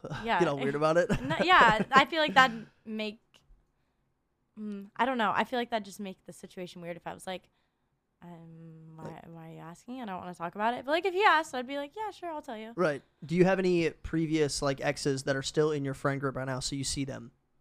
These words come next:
Speaker 2: Um, no, I wouldn't say so. Like, I, I dated a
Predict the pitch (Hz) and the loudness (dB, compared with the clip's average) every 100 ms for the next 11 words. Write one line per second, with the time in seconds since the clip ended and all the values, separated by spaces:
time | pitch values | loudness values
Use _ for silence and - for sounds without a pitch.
0 | _ - _ _ _ _ _ _ _ - | _ -20 _ _ _ _ _ _ _ 0
1 | 285 302 311 302 311 302 311 311 302 - | 4 6 6 4 4 2 0 -4 -8 -12
2 | _ _ _ _ - _ _ - 247 254 | _ _ _ _ -20 _ _ -4 0 4
3 | 277 277 285 330 392 415 381 _ _ _ | 8 8 8 6 2 -2 -10 _ _ _
4 | 294 359 403 370 330 320 320 302 302 294 | 2 4 0 0 0 0 2 2 0 -4
5 | - 285 285 - 247 285 302 311 294 - | -6 -4 -2 0 2 4 2 -2 -6 -10
6 | - 277 302 247 277 269 254 247 | -4 -2 -2 -4 -4 -4 -6 -6